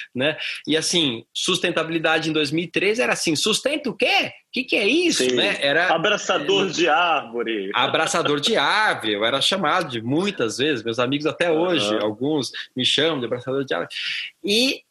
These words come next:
Speaker 1: hoje em dia, obviamente, até empresas muito convencionais estão aí com
Speaker 2: Uhum.
Speaker 1: áreas e, e com, é, aí essa agenda de E S G, de,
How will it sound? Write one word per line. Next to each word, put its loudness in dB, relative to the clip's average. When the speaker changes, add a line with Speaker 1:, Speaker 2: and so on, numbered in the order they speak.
Speaker 1:
hoje 2
em -2
dia, 0
obviamente, 0
até 2
empresas -2
muito 0
convencionais 0
estão -2
aí 2
com -2
Speaker 2:
Uhum. 0
Speaker 1:
áreas 0
e, 0
e -4
com, -4
é, 2
aí 2
essa 0
agenda 0
de 0
E 2
S 0
G, 2
de, -4